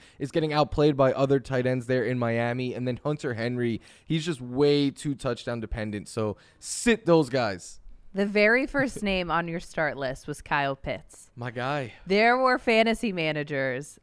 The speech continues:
Speaker 2: that were very upset with Kyle Pitts after that week one performance against the Saints.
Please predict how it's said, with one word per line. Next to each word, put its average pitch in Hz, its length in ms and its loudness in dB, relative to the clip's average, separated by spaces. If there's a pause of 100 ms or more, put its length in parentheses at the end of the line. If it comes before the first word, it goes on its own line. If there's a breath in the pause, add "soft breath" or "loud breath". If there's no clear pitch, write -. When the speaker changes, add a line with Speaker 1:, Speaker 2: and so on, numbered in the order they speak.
Speaker 2:
that 170 220 2
were 175 120 0
very 180 340 2
upset 185 560 0
with 170 200 -4
Kyle 156 400 0
Pitts 151 420 -6
after 147 300 -4
that 143 200 -2
week 151 260 -8
one 147 140 -4
performance 139 560 -8
against 151 400 -6
the 175 80 -2
Saints. 139 400 -6